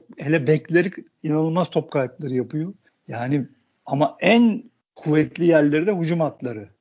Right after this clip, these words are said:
Ha, çok mu iyiler, çok mu yetenekliler? Haaland dışında hayır ama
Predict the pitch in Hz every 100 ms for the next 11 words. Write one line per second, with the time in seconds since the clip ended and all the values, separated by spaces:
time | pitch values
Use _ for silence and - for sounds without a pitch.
0 | _ - 151 - 202 214 220 208 208 208
1 | - 220 196 190 170 190 175 - 220 185
2 | 165 180 175 - 160 190 185 208 165 185
3 | 175 135 131 143